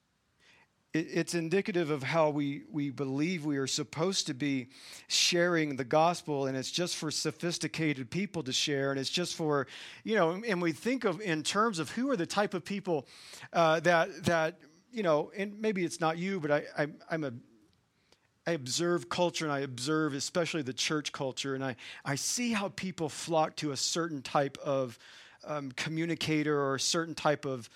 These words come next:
uh, preacher, and I, and I see a lot of similarities in, in, in, in, in, in what they are drawn to. He's really smart.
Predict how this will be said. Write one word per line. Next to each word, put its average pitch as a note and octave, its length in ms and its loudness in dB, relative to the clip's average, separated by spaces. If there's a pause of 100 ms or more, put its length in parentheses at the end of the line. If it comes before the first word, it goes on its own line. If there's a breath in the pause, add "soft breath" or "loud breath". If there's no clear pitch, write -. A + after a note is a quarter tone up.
(300 loud breath)
uh, D#2 180 -6
preacher, E3+ 640 0
and D#3 120 2
I, D#3 100 2
and E3+ 120 -2
I D3+ 80 6
see A3 320 0
a A#3 60 6
lot F#3+ 180 6
of D#3+ 80 -2
similarities D3 720 0
in, C3 160 -6
in, C#3 280 -6
in, C#3 380 -4
in, D3 220 -4 (120)
in, C3+ 280 -2 (480 loud breath)
in D#3 200 0
what E3 220 2
they E3+ 160 4
are D3 180 2 (300)
drawn D3+ 760 4
to. B2+ 560 0 (2250)
He's B2 180 -6
really F#3 240 4
smart. F#3 500 4